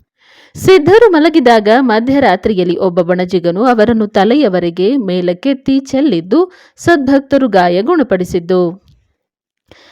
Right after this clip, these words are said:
ಕೃಷ್ಣಾಪುರದ ಗುರುಪಾದಯ್ಯನ ಮುಖದಿಂದ ಸಿದ್ಧರ ಮಹಿಮೆಯನ್ನು ಎಲ್ಲರೂ ಅರಿತವರಾಗಿ ನಿತ್ಯವೂ ಅವರ ಬಳಿಗೆ ಹೋಗಿ ಶಾಸ್ತ್ರ ಶ್ರವಣ ಮಾಡುತ್ತಿದ್ದರು. ಹೀಗೆ ಪ್ರತಿದಿನವೂ ಶಾಂತಮೂರ್ತಿಯಾದ ಸಿದ್ಧರ ಬಳಿಗೆ ಎಷ್ಟೋ ಜನ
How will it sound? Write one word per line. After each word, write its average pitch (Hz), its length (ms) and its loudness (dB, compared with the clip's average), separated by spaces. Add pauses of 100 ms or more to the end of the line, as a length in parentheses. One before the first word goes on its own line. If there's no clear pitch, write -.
(140)
ಕೃಷ್ಣಾಪುರದ 359 720 4 (120)
ಗುರುಪಾದಯ್ಯನ 214 920 2
ಮುಖದಿಂದ 185 520 -4 (100)
ಸಿದ್ಧರ 285 500 -2
ಮಹಿಮೆಯನ್ನು 208 720 -2
ಎಲ್ಲರೂ 254 480 0
ಅರಿತವರಾಗಿ 175 840 -2 (300)
ನಿತ್ಯವೂ 370 540 2
ಅವರ 233 380 2
ಬಳಿಗೆ 240 360 0
ಹೋಗಿ 202 400 -2
ಶಾಸ್ತ್ರ 214 520 -4
ಶ್ರವಣ 180 380 -4
ಮಾಡುತ್ತಿದ್ದರು. 180 920 -2 (360)
ಹೀಗೆ 196 420 -2
ಪ್ರತಿದಿನವೂ 240 800 -2
ಶಾಂತಮೂರ್ತಿಯಾದ 190 1080 -2 (120)
ಸಿದ್ಧರ 175 460 -4
ಬಳಿಗೆ 226 500 -2 (280)
ಎಷ್ಟೋ 285 420 2
ಜನ 254 240 2